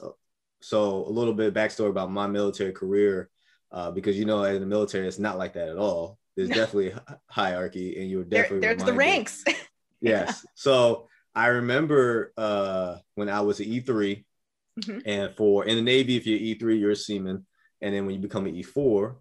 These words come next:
Speaker 1: you are a petty officer third class. When you're a petty officer third class, you get your first chevron. So everybody,
Speaker 2: Mm-hmm.
Speaker 1: that's a big deal. Um, and so I had a L P R at the time,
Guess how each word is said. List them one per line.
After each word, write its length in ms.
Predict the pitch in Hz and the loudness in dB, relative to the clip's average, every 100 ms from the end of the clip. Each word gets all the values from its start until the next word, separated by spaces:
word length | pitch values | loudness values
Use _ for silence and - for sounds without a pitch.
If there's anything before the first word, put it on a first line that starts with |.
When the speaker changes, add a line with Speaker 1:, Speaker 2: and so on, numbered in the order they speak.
| _ | _
Speaker 1:
you 400 | - 92 92 95 - | -10 -6 -4 -4 -4
are 260 | 92 92 | -4 -4
a 280 | 82 87 85 | -6 -8 -8
petty 220 | 85 101 | -2 0
officer 200 | 92 87 - | 0 -2 -6
third 220 | 92 87 | -6 -4
class. 520 | - 123 95 73 - _ _ _ _ | 2 2 2 -4 -14 _ _ _ _
When 120 | - 85 | -14 -10
you're 100 | 82 | -4
a 20 | |
petty 220 | 110 101 | 2 2
officer 160 | 95 95 | 2 -4
third 240 | 101 95 | -4 -4
class, 360 | - 110 101 95 | 0 2 0 -4
you 80 | 92 | -4
get 160 | 95 | -4
your 100 | 90 | -4
first 340 | - 107 101 - | -4 -2 -2 0
chevron. 580 | 107 90 85 78 76 | 0 0 -6 -10 -12
So 360 | - 85 80 78 92 | -12 -10 -10 -10 -6
everybody, 520 | 95 110 107 104 101 | -2 0 4 4 2
Speaker 2:
Mm-hmm. 60 | 101 | -2
Speaker 1:
that's 140 | 98 | -4
a 60 | 95 | 2
big 260 | 123 113 | 2 2
deal. 380 | 123 110 87 78 _ - _ _ _ - | 2 2 2 -4 _ -20 _ _ _ -6
Um, 400 | 92 87 82 76 - | -4 -4 -8 -12 -6
and 160 | 104 101 | -2 -2
so 580 | - 117 107 98 92 - | 0 2 4 2 -2 -4
I 100 | 98 | -2
had 200 | 113 107 | 2 2
a 220 | 101 95 | 2 0
L 140 | 113 117 | -2 -2
P 160 | 131 | 0
R 140 | 143 170 | 2 2
at 60 | |
the 80 | 131 | -2
time, 460 | 95 101 92 92 | -2 -4 -2 -6